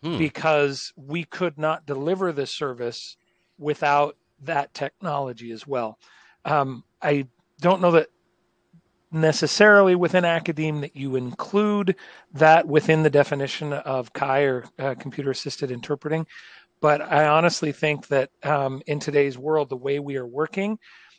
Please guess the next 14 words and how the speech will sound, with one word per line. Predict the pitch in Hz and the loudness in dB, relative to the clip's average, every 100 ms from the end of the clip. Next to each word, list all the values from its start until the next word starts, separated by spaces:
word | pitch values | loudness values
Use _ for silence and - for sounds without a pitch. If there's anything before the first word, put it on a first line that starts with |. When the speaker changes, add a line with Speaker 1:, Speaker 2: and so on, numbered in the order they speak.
| _ | _
Speaker 2:
because | 143 - 202 202 | -8 -2 0 0
we've | 185 170 135 | 0 -6 -4
gone | 147 147 143 | -2 0 -2
online, | 147 147 139 135 131 131 127 131 - _ _ _ _ _ _ _ _ _ _ 131 | -4 -4 -4 -4 -4 -2 -4 -8 -14 _ _ _ _ _ _ _ _ _ _ -6
that | 143 135 _ _ _ _ _ | -6 -6 _ _ _ _ _
computer-assisted | - 160 - 185 165 - 160 160 | -12 -8 -4 -2 -2 -4 -6 -6
interpreting | 143 135 156 143 131 | -8 -6 -8 -6 -6
is | 127 | -4
actually | 135 135 143 | -4 -4 -10
moving | 131 131 127 | -10 -12 -14
forward | - 135 123 | -10 -10 -8
a | 120 | -10
little | 117 110 | -8 -10
faster. | - - 98 - - - | -12 -16 -14 -14 -14 -18